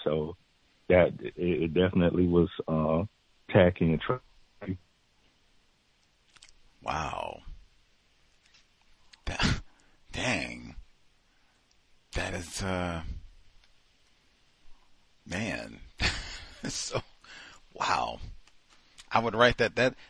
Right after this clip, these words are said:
Speaker 2: now that one is, that is a great illustration right there. No comment. Now, I'm sure you could ask a question.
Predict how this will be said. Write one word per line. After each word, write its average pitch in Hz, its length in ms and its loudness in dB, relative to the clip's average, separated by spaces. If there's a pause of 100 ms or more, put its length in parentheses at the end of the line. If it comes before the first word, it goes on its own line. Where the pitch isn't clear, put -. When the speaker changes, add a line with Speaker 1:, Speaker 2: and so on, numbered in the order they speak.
(100)
Speaker 2:
now 87 160 0
that 120 240 4
one 101 400 -4
is, 82 240 -8
that 98 180 0
is 87 140 -4
a 80 60 -6
great 95 260 -4
illustration 85 560 -6
right 90 260 -2
there. 71 360 -4 (1700)
No 117 300 -2
comment. 101 560 0
Now, 80 180 0
I'm 123 100 0
sure 113 280 -4
you 80 320 -8
could 78 140 -6
ask 82 340 -2
a 71 80 -12
question. - 600 -6